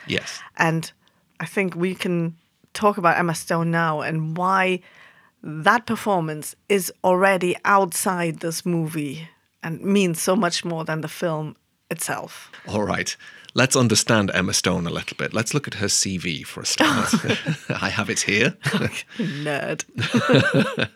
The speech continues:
Speaker 1: Her first big film role was in Superbad, which people may remember is a high school comedy, and she plays an impossible object of desire among the high
Speaker 2: <laughs>
Speaker 1: school boys.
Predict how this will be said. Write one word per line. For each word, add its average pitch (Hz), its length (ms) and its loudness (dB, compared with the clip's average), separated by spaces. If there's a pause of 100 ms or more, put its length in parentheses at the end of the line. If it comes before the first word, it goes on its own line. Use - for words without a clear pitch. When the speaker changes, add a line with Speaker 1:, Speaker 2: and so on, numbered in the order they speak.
(1300)
Speaker 1:
Her 117 120 0
first - 240 2
big 110 140 4
film 117 360 2
role 104 420 -2 (380)
was 90 220 0
in 90 80 -2
Superbad, 69 720 -2
which - 280 -10
people 87 280 -6
may 87 200 -4
remember 87 440 -8
is - 100 -6
a - 60 -10
high 92 180 -6
school - 300 -6
comedy, 80 580 -6 (180)
and 87 140 -6
she - 120 -4
plays 90 440 -8
an 95 100 -6
impossible 92 680 -8 (160)
object 92 380 -2
of 156 80 -6
desire 92 460 0
among 90 300 0
the 95 80 -2
high 92 120 0
Speaker 2:
<laughs> - 120 0
Speaker 1:
school 92 180 -2
boys. 95 540 2